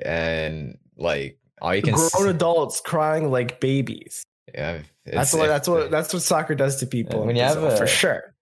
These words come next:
Speaker 1: Oh my goodness. Speaking of that, people need to learn how, okay, this is back to, quickly to N B A. People need to learn
Speaker 2: Mm.
Speaker 1: how to act. People in this year have completely forgotten any kind of, like,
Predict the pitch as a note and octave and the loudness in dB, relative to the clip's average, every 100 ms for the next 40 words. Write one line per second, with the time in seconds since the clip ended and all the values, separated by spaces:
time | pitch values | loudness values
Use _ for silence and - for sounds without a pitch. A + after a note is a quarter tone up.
0 | _ _ - B2 A2+ D#2+ D2 - C#2+ C#2+ | _ _ -4 0 2 0 -2 -10 -12 -4
1 | F#2+ D#2+ D2+ - - - D3+ D3 F2 C#2 | -2 0 -2 -2 -2 0 2 2 0 -2
2 | C2+ - _ _ _ _ _ - F#3+ D#3+ | -6 -10 _ _ _ _ _ 0 2 2
3 | A2 G2+ F2+ E2+ D#2+ - F2+ E2 G2 G2 | 2 4 2 2 0 0 0 0 0 0
4 | F#2+ F2 D#2 _ - D#3 B2+ F2 E2 D#2+ | 0 -4 -6 _ -4 -2 0 0 0 0
5 | D2+ C#2+ E3 C#3+ F#3+ A#2+ B2+ - G#2 D2+ | 0 0 -2 0 0 2 2 2 0 2
6 | G2 F2+ G2 E2+ D#2 D2+ C#2+ - - - | 2 2 0 0 0 0 -2 -4 -8 -10
7 | _ _ - D#3 G3+ F#3+ C3 B2+ C#3 C#3+ | _ _ -4 0 0 0 0 2 2 2
8 | G#2 F#2+ G#2+ D3+ C#3+ - G2 - F#3+ G3 | 0 0 2 2 0 -2 -6 -2 0 2
9 | G#3 G3 F3+ C#3 G#2 G2+ G#2 - B2+ D3 | 2 0 0 2 2 2 0 0 0 0
10 | A#2+ A2 A2 F#2 D#2+ C#2+ | 0 2 0 2 0 -2